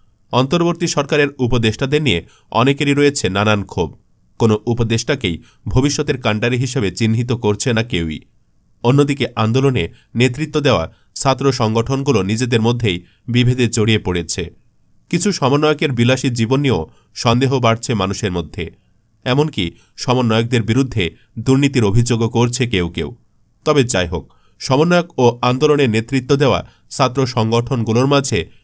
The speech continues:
যে অনৈক্য বাড়ছে, সেটা স্পষ্ট হয়ে উঠছে দিন দিন। বিশেষ করে ছাত্রদল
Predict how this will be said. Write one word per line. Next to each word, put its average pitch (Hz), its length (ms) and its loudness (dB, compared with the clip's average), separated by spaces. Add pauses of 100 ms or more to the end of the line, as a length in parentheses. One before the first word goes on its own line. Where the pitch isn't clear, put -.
(120)
যে 131 300 0
অনৈক্য 147 460 0
বাড়ছে, 139 520 -2 (220)
সেটা 120 280 -2
স্পষ্ট 117 420 -2
হয়ে 104 180 0
উঠছে 120 340 -2
দিন 90 280 -2
দিন। 78 240 -8 (480)
বিশেষ 110 300 -2
করে 107 280 -2 (260)
ছাত্রদল 135 540 0